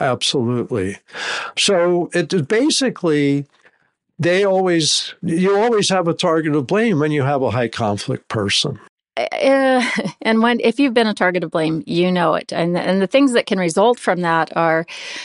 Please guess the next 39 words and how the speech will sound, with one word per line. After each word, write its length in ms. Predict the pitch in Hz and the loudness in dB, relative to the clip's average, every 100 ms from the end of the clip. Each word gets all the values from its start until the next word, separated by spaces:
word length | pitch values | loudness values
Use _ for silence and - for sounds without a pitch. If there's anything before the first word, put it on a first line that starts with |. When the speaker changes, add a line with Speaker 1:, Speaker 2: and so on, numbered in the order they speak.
| - - | -14 -2
Speaker 2:
kind 160 | 226 214 | 0 2
of 80 | |
first 200 | 254 254 | 2 2
level 300 | 202 180 180 | 2 4 2
is, 480 | - 185 185 175 - - | 2 2 2 0 -8 -2
is 360 | 180 175 165 165 | 2 2 0 -4
a 100 | 165 | 0
reputation 960 | 180 165 160 - 180 - 220 220 214 - _ _ - | 0 0 -4 -2 -2 0 0 0 -2 -8 _ _ -12
smear. 540 | - 196 190 196 196 | -2 0 2 4 4
It's 260 | 202 - 170 | 2 -2 -4
kind 200 | 196 170 | -4 0
of 60 | |
a, 220 | 165 160 - 175 | 2 2 0 0
a, 200 | 160 160 - - | 0 0 -6 -4
a 80 | 160 | -4
campaign 800 | - 214 185 - 208 196 196 185 | -2 0 0 -2 -2 0 0 -2
to 420 | - 190 175 165 | 0 0 2 0
destroy 580 | - 170 - 185 170 170 | -2 -6 -4 0 2 2
you 360 | 170 170 170 165 | 2 2 0 -2
to 280 | - 175 160 | -4 -4 -2
your 220 | 151 156 | -4 -2
friends 480 | - 277 254 220 180 | 2 2 2 0 -2
or 40 | |
your 140 | 165 | -4
family 540 | - 233 226 214 196 165 | -2 0 0 0 0 0
or 100 | 160 | 0
even 240 | 170 175 | 0 -2
to 140 | - - | -4 -6
the 80 | |
public, 480 | 180 185 185 180 - - - - - | -4 -2 0 -2 -4 -16 -16 -16 -6
and 400 | 190 190 190 185 | 0 2 2 0
especially 340 | - 240 - 180 | 0 -2 0 0
now 160 | 170 | 0
with 120 | 170 - | 0 -2
social 260 | 170 180 | -4 -2
media 420 | 170 175 175 175 - - - - - | 0 2 2 0 -2 -12 -14 -12 -4
and, 340 | 233 233 233 | 0 2 0
you 160 | - 254 | 0 0
know, 380 | 247 240 240 | 2 0 -2